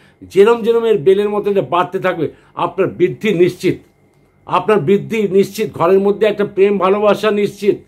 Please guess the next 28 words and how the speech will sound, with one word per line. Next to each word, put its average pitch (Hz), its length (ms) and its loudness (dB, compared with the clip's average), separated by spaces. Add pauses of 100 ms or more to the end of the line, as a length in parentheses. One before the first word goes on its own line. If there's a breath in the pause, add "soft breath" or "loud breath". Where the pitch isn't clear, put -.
(280 soft breath)
আপনাদের 196 460 0
যে 151 160 -12
ডিপ্রেশনের 202 520 -2
কথা 190 220 2
বললাম, 202 340 0 (280 loud breath)
সেটাকে 202 320 0
যদি 202 160 -2 (140)
প্রতিদিন 226 460 0
যদি 208 200 -2
এরা 202 120 6
এই, 196 200 0
এই 196 180 0
গাছের 180 300 -4
পাতাগুলোর 185 500 -4
দিকে 190 180 -2
তাকিয়ে 180 420 -2
দেখেন, 160 320 -2 (380 soft breath)
দেখবেন 202 380 2
আপনার 202 300 0
ডিপ্রেশন, 190 580 -2
ডিপ্রেশন 175 600 -4
প্লাস, 202 260 0 (380 soft breath)
মানে, 170 220 -2
টেনশন, 196 380 2 (280 soft breath)
এটা 151 180 -6
কমে 147 380 -2
যাবে। 98 320 -8 (280 soft breath)
আপনি 175 200 -6